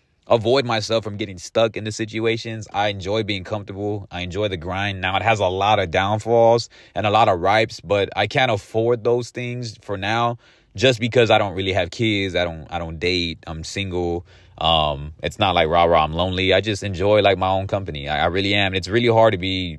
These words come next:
<laughs> to enjoy your own company unless you're just really hustling and you don't really give your time, yourself time too much to, to really think about everything that's, uh, I guess, an obstacle in life. So last year was, uh, my first day where I had signed a lease toward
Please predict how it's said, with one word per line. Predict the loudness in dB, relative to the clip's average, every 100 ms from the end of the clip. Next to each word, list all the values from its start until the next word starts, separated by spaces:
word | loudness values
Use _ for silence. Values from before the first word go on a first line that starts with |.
| -8
<laughs> | 0 0 2
to | 0
enjoy | 2 2 2
your | 2
own | 0 -2
company | -4 -6 -4 -6 -6
unless | -6 -6 -6
you're | -6
just | -6 -6
really | -8 -6
hustling | -4 -4 -4 -6 -6 -8 -14 -20 _
and | -4 2
you | 2
don't | 2
really | 0
give | 0 -2
your | -2
time, | -2 -2 -2 -4
yourself | -4 -2 -2
time | -2 -4 -4 -6
too | -6 -4 -2
much | 0 0 -2
to, | -4 -4
to | -6 -6
really | -4 -6 -4
think | -4 -4
about | -2 0 0
everything | -2 -4 -6 -4
that's, | -2 -2 -4 -12 -20 -20 -2
uh, | 2 6 6
I | 4
guess, | 2 0
an | 0
obstacle | -2 -2 -4 -8 -6
in | -2
life. | 0 0 -4 -10 _ _ _ _
So | 2 4 4 2 -4
last | -2 0 0 0
year | 0
was, | 0 -2 -6 -2
uh, | 2 2 2
my | -2
first | -2 -2 2
day | 2 4 2 -2 -12 _ _
where | -4 0
I | 0
had | -2
signed | -2 -4 -4
a |
lease | -6 -6
toward | -8 -6 -4 -4 -6 -10